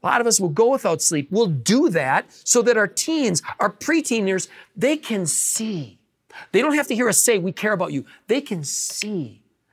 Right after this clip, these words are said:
that we care enough to say, "We will figure this out. You are worth it." So, as we do that, then they get this opportunity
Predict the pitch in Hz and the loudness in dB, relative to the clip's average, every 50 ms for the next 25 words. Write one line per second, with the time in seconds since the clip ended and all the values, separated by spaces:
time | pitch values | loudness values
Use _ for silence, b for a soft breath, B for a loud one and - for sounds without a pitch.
0 | _ _ - 151 160 165 175 233 254 - - - - - 214 202 208 226 247 254 | _ _ -8 -8 -6 -4 -4 -4 -4 -4 -6 -12 -12 -10 -8 -4 -2 -2 -2 -2
1 | - - - 190 175 170 160 165 165 175 208 - - b b b b b - 196 | -2 -4 -4 -2 -2 -2 0 -2 -2 -2 -2 -4 -6 b b b b b -4 -2
2 | 180 - - - 220 220 220 220 214 B B B 156 156 165 226 269 277 269 254 | -2 0 0 2 2 2 2 2 0 B B B -2 0 2 4 4 4 4 2
3 | 196 185 233 233 233 226 233 - - - 220 196 165 156 196 214 202 160 156 196 | 2 4 4 4 2 2 -2 -6 -4 -2 -2 -2 -2 0 0 0 0 2 2 0
4 | 185 - - - - 240 262 254 254 - - _ _ - 165 160 226 240 240 240 | 0 0 -2 0 2 4 4 2 2 -2 -8 _ _ -6 -2 0 2 4 2 2
5 | 208 - - - - 185 202 196 190 190 175 - - - 190 170 175 175 175 170 | 0 -2 -6 -4 0 2 2 4 4 2 0 -2 -8 -6 -2 -2 0 0 0 -2
6 | - - - _ - 143 131 123 - - - - - - _ _ _ _ _ _ | -6 -10 -12 _ -4 -4 -4 -4 -4 -4 -6 -6 -6 -8 _ _ _ _ _ _
7 | _ _ _ _ _ _ _ _ _ _ _ _ _ _ _ _ _ _ _ B | _ _ _ _ _ _ _ _ _ _ _ _ _ _ _ _ _ _ _ B
8 | B B B B B - - - - 123 120 104 - 117 127 - _ _ _ _ | B B B B B -2 0 2 2 2 0 0 -2 -4 -6 -10 _ _ _ _
9 | _ _ _ _ _ _ _ _ _ _ _ _ _ _ _ _ _ _ _ _ | _ _ _ _ _ _ _ _ _ _ _ _ _ _ _ _ _ _ _ _
10 | _ _ - 147 147 143 165 156 131 127 180 202 185 165 131 120 - - 151 151 | _ _ -8 -6 -4 -4 -4 -4 -4 -4 -4 -2 -2 -2 -2 -4 -4 -4 -4 -4
11 | 160 156 143 156 - 147 - - 139 131 - 113 - - - 110 107 104 107 - | -4 -4 -6 -6 -4 -2 -2 -2 -2 -6 -8 -10 -14 -12 -12 -12 -12 -14 -16 -20
12 | - - | -20 -20